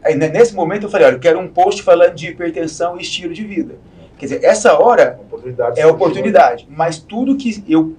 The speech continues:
Speaker 1: posto, né, eu não vou dizer que eu sou perfeito, já, já tive erros. E, e às vezes você tem erros de má, de mal impe-, interpretação. Você nem erra por, de por querer, mas você tenta, você pensa no, de uma, de um jeito e quem lê,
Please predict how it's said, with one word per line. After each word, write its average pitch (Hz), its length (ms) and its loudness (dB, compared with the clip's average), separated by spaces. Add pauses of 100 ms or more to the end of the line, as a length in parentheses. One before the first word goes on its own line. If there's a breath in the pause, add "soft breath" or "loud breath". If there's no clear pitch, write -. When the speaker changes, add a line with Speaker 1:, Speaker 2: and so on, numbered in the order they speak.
Speaker 1:
posto, - 520 0 (340 soft breath)
né, 139 160 -6
eu 220 140 2
não 208 100 -2
vou 226 100 2
dizer 226 180 -6
que 233 60 -2
eu 226 60 0
sou 233 120 -6
perfeito, 190 440 -4
já, 139 200 -8
já 170 220 2
tive 214 260 -6
erros. - 460 -8 (420 soft breath)
E, 156 120 0
e 156 200 2
às 160 140 4
vezes 208 200 -4
você 202 140 -4
tem 156 220 -4
erros 202 220 0
de - 80 -12
má, 208 260 0 (140)
de 135 120 -10
mal 180 220 2
impe-, 226 160 -8
interpretação. 196 840 -4 (260 loud breath)
Você 165 140 -10
nem 247 180 2
erra 175 140 2
por, 180 200 -4 (200)
de 160 160 -8
por 156 240 -6
querer, 151 400 0 (260 loud breath)
mas - 140 -6
você 214 80 -4
tenta, 220 240 -4
você 165 180 -8
pensa 226 300 -2
no, 202 120 -6
de - 140 -12
uma, 165 180 -6
de 135 160 -12
um 175 60 -8
jeito 185 380 -2
e - 20 -10
quem 202 160 -6
lê, 196 300 -4